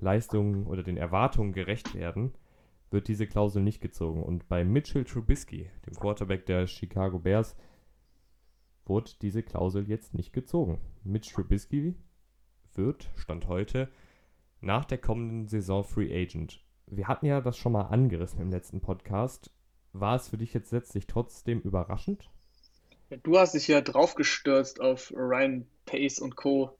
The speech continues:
Speaker 2: dass sie ihre Fehler nicht einsehen wollen. Äh, ja doch, jetzt haben sie einen Fehler eingesehen. Nein, es war nicht überraschend. Also, sind wir mal ehrlich, ähm, wenn du für Nick Foles einen Viertrunden-Pick hergibst, was ich ja schon in der vergangenen Folge kritisiert hab,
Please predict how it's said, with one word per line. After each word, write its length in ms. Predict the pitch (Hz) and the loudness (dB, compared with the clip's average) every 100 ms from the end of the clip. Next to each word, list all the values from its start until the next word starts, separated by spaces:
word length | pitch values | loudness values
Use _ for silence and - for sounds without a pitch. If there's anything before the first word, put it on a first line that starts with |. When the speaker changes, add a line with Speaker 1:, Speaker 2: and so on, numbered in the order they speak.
| - | -8
Speaker 2:
dass 160 | 127 | -4
sie 220 | 135 127 | 0 0
ihre 280 | 127 143 135 | 0 0 -2
Fehler 280 | - 156 147 | 4 6 8
nicht 140 | 131 | 4
einsehen 420 | 127 127 123 123 120 | 0 -2 0 -2 2
wollen. 320 | 127 143 160 _ - - - _ | 4 4 0 _ -20 -20 -20 _
Äh, 400 | 139 135 135 135 - | 10 10 8 4 0
ja 100 | 185 | -2
doch, 180 | 170 139 | 0 -4
jetzt 140 | 131 | -6
haben 120 | 139 | -6
sie 60 | 135 | -8
einen 80 | 135 | -6
Fehler 180 | 139 127 | -4 -4
eingesehen. 420 | 123 123 120 123 - - _ | -4 -8 -10 -12 -20 -20 _
Nein, 260 | 139 147 | 4 4
es 100 | 135 | 4
war 80 | 135 | -4
nicht 160 | 139 160 | -4 -4
überraschend. 480 | 127 123 117 - 120 | -4 -4 -6 -8 -6
Also, 440 | 123 123 127 120 | -4 2 2 0
sind 220 | - - 147 | -2 0 4
wir 80 | |
mal 100 | 143 | 6
ehrlich, 480 | 117 165 139 120 - - | 8 8 6 0 -12 -2
ähm, 260 | 127 123 | -2 0
wenn 100 | 123 | -2
du 280 | 127 127 127 | -2 -2 -4
für 240 | 123 127 123 | -4 -4 -2
Nick 180 | 156 | -4
Foles 420 | - 139 160 170 139 | 4 6 6 2 -2
einen 120 | 127 | -6
Viertrunden-Pick 760 | - 170 156 123 135 131 - | 0 0 0 -6 -4 -6 0
hergibst, 540 | 127 123 135 147 - - - - _ - | 0 2 0 -2 -8 -16 -20 -20 _ -6
was 180 | 123 | -4
ich 140 | 123 120 | -4 -6
ja 80 | 123 | -4
schon 180 | 135 | 0
in 80 | 127 | 4
der 140 | 127 123 | 4 4
vergangenen 420 | 127 143 156 123 | 2 4 4 2
Folge 280 | 123 120 120 | 4 2 0
kritisiert 520 | - 131 123 127 127 | -6 -6 0 0 4
hab, 200 | 135 | 4